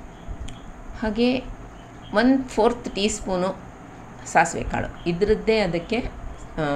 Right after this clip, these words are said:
I mean aroma ಮತ್ತು ರುಚಿ ಎಲ್ಲ ಬರೋದು. ಆ, ಮತ್ತು ಒನ್ ಫಿಫ್ತ್ ಟೀ ಸ್ಪೂನು, ಮ್,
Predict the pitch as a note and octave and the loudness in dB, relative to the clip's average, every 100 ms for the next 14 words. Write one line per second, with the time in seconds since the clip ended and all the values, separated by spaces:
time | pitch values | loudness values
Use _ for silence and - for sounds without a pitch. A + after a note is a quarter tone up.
0 | C#3+ D#3 D3+ D3+ D3 C#3 C#3+ D3 C#3+ C3 | 0 0 0 0 0 2 4 4 2 0
1 | B2 C3+ C#3 - - - - D3+ D3+ - | 2 2 2 0 -4 -8 -4 2 2 6
2 | F3+ C#3 C#3 C3 B2 B2 C3+ E4+ A4+ A3 | 6 6 4 4 2 2 0 -2 0 0
3 | A3+ G3 G3+ A#3+ A#3+ - A#3 G3+ G3+ - | 0 2 2 2 0 2 2 4 0 -2
4 | G#3 A3 F4+ - - F3+ E3+ D#3+ D#3 | 0 2 2 0 -2 0 2 2 0